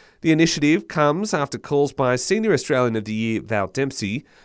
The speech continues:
for greater first aid training. With summer now upon us, the peak of the swooping season has come to an end. However, it seems local magpies have chosen violence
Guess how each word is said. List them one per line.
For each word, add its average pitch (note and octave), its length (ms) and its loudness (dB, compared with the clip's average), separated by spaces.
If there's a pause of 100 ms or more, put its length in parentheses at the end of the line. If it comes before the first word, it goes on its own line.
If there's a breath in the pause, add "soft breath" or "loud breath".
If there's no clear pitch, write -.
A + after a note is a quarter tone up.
for - 140 -10
greater A#2 580 -4
first - 460 -4
aid F#2 200 -4
training. F2 720 -4 (1080 loud breath)
With B2 140 6
summer C3 300 4
now C3 240 6
upon D3 400 2
us, D#3 260 2
the C#3 140 -2
peak D#3+ 340 -4
of C#3+ 80 -4
the D3 80 0
swooping G3+ 380 4
season D3 420 2
has A#2+ 400 -2
come B2 300 -4
to B2+ 160 -2
an A#2+ 80 2
end. G#3+ 320 2 (340 loud breath)
However, A#2+ 540 -2
it - 160 -10
seems A#2 520 -2
local A3 360 0
magpies A2+ 720 -2
have F#2+ 120 -8
chosen G#2+ 480 -2
violence B2+ 720 0